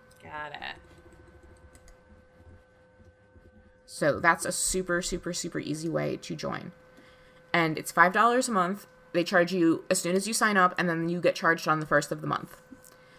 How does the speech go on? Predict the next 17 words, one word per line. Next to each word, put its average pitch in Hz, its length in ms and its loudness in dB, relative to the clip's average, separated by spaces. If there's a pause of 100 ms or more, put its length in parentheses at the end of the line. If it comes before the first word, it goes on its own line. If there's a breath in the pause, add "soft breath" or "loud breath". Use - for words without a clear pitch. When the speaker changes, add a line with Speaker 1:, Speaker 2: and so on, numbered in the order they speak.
(240 soft breath)
Speaker 2:
And 170 100 2
that 185 120 2
gives 190 200 -2
you 196 100 2
access 165 520 6
to 160 380 0 (1000)
literally 202 520 4
our 185 140 8
back 180 320 10
catalog 170 640 4
of 151 360 4
everything 185 320 2
that 208 120 -2
we've 233 120 -2
ever 220 180 0
done 202 400 2
on 180 460 4